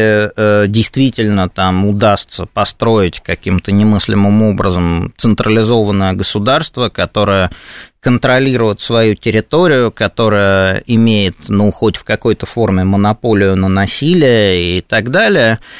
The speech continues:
Speaker 2: то тогда, конечно, наступит другая реальность, но тогда и китайцы не будут единственными,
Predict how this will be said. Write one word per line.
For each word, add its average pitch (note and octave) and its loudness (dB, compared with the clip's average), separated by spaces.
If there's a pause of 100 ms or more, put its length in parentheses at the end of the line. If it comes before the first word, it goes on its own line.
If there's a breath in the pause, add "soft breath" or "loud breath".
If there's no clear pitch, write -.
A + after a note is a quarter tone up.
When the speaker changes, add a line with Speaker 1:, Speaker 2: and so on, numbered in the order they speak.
(640 loud breath)
Speaker 2:
то C#3 2
тогда, D3+ 0
конечно, F3 -2
наступит F3 -2
другая F3+ 2
реальность, G3 0
но C#3+ 2
тогда D#3 0
и D3+ 2
китайцы E3 -2
не C3+ 4
будут C3 0
единственными, A2+ 2